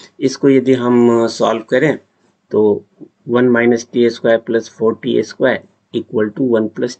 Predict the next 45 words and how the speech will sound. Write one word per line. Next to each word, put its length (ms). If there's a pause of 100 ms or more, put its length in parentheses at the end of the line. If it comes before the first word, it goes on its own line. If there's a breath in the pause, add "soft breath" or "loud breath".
टी 180
स्क्वायर 360 (960)
होल 180 (840 soft breath)
का 80
होल 300
स्क्वायर 340 (680)
होगा, 200
जो 160
कि 200
इस 280
formula 460
से 140
हम 140
लिख 180
सकते 360
हैं। 160 (800)
A 120
माइनस 400
B 180
का 100
होल 260
स्क्वायर 380
प्लस 240
फ़ोर 280
ए 240
बी 120
हो 200 (380)
तो 160
इसको 300
हम 180
लिख 200
सकते 340
हैं 180
A 160
प्लस 340
B 120
का 160
होल 280
स्क्वायर 380 (420 soft breath)
और 240
इस 140
formula 440
को 160
यूज़ 280
कर 260